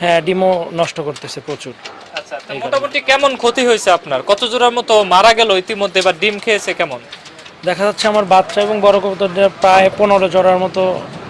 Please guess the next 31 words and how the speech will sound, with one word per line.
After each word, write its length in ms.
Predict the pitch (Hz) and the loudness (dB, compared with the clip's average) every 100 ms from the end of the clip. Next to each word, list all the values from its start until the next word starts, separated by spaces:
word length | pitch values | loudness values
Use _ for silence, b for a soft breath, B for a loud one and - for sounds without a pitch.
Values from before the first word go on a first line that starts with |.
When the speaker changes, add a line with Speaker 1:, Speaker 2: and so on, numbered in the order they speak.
| - - - - - - - - 170 | -16 -16 -14 -12 -12 -12 -14 -2 -2
Speaker 1:
নষ্ট 200 | 170 175 151 | 0 -2 -4
করেছে। 240 | 135 - 135 | -4 -6 -6
Speaker 2:
নষ্ট 180 | 196 - 202 | -4 -4 0
করেছে। 300 | 196 175 143 117 B B - | 0 0 -4 -6 B B -4
আসলে 200 | 226 294 285 262 | -2 0 4 6
পদক্ষেপ 420 | 269 339 330 311 - | 6 2 0 -4 -2
কি 80 | 269 254 | 0 4
নেওয়া 160 | 233 175 | 4 6
যায়? 120 | 160 185 | 6 6
আপনার 200 | - 269 262 | 4 2 4
তো 40 | 254 214 | 4 6
মেঝে 200 | 254 262 | 4 6
হচ্ছে 200 | 269 269 220 | 4 2 0
মাটির, 320 | 226 247 226 220 - - - - 214 | 0 0 -2 -4 -10 -20 -20 -2 0
এর 60 | 233 | 4
জন্য 160 | 269 277 285 233 | 4 6 6 4
ইঁদুর 200 | 240 269 269 | -2 -2 -2
একটু 180 | - 269 269 233 - - | -2 0 0 -2 -8 -8
সুযোগ 240 | 254 277 269 | -4 -4 0
পেয়েছে। 320 | 262 196 156 113 - - - | 2 2 -2 -10 -12 -20 -2
আমরা 340 | 214 226 254 254 | 0 4 6 6
দেখতেছি 600 | 240 262 269 269 285 269 | 4 2 -2 2 2 4
ওটার 360 | 233 233 254 202 | 4 6 2 4
মাচার 340 | 214 226 254 | 2 4 2
নিচে, 200 | 254 262 | 4 0
প্রতিটা 420 | 254 269 302 269 | 0 -2 4 4
খোপের 300 | 262 254 269 | 4 4 2
নিচে 240 | 262 262 269 | 0 -2 -2
কিন্তু 200 | 254 254 | -2 2
দর্শক 280 | 247 277 262 | 2 2 4
অসংখ্য 680 | 240 240 311 294 277 254 | 4 6 0 0 6 6